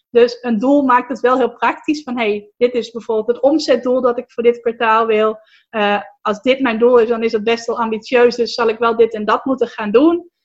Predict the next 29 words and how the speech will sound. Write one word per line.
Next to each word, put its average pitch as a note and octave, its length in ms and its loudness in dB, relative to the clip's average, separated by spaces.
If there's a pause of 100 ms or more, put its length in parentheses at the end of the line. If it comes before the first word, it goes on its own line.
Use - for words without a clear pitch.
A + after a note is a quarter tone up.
Kun A3+ 120 2
je A3 60 6
daar G#3+ 140 2
je A3 80 2
marketing D4 560 0
bij C4 180 0
bedenken. A#3+ 800 -2 (120)
Ehm, G#3 380 -2 (720)
en C#4+ 120 0
zodoende B3 540 2
dus A3 360 2
ook A3+ 160 -4
zorgen A#3+ 340 2
dat G#3+ 160 -2
je A#3+ 60 -4
dat G#3+ 160 0
doel A#3 160 2
gaat G#3 220 -8
halen. D4 500 0
Dus B3 140 -2
een A#3+ 100 -4
doel B3+ 220 2
is A3 100 2
sowieso A#3+ 320 -2
heel A3 180 -2
handig D4 380 -2
om D4+ 140 0
te D4+ 120 -2
hebben. D#4 440 -2